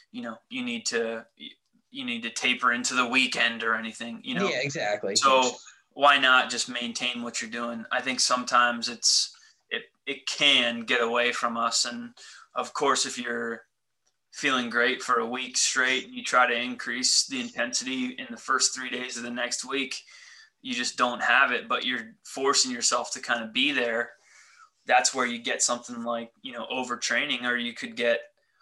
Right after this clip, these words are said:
Speaker 1: um, sick even, right?
Speaker 2: Yeah.
Speaker 1: So, you know, if you're starting to feel groggy and, you know,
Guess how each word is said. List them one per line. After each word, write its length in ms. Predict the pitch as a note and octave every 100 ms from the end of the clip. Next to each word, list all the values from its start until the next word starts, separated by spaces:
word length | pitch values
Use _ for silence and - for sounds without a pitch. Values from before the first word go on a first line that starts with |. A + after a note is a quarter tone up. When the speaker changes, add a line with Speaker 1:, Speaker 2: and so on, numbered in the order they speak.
| _
Speaker 1:
um, 460 | - A#2 A2+ A2 A2 _ -
sick 380 | - G#3 - - - -
even, 260 | B2+ A#2 A2+ _ -
right? 240 | B2+ C#3+
Speaker 2:
Yeah. 60 | C#3
Speaker 1:
So, 300 | - B2 C3 - - _ _ _ -
you 80 | B2+
know, 160 | A2+
if 160 | A2+ -
you're 260 | B2 A#2+
starting 380 | A#2 - B2 A#2
to 60 | B2+
feel 240 | - B2
groggy 640 | A#2 A#2+ B2 C3 B2+ B2+ A#2+
and, 340 | A#2 A#2 A2+ - _ - _ _
you 140 | C3
know, 200 | A2 D#2+